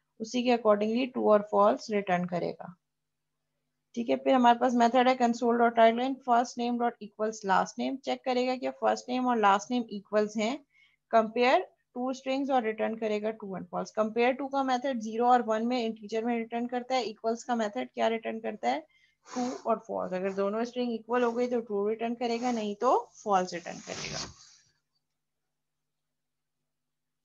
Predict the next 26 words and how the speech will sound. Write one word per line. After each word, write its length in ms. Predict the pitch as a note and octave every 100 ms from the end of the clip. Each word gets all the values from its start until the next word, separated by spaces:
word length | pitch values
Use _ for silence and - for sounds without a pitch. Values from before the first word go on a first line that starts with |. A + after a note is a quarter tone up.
| _ _ _
अच्छा, 220 | G#3+ G#3 G3+
console 440 | G#3 G#3 C4 B3+ C4+
dot 200 | C4+ C4+
write 220 | C4 C4 C4
line 200 | C4+ E4 _ _
String 320 | - B3 B3
के 80 | B3+
साथ 180 | B3+ B3
अगर 200 | B3 B3+
हम 140 | B3+ A#3+ A3
get 200 | A3+ A#3+
hash 220 | B3 B3
code 200 | B3+ B3
का 80 | B3
method 340 | B3 A3+ C4+ A#3+
use 220 | B3+ B3+
करते 220 | B3 B3
हैं 80 | B3+
तो 80 | B3+
get 280 | G3+ G#3+ A3
hash 180 | A#3 A3+
code 220 | - A#3 A#3
क्या 140 | A#3
return 320 | A3+ A3+ A3+
करेगा, 400 | A3+ A3 A3 B3+ D4 - - - -
हर 380 | - A#3+ C#4+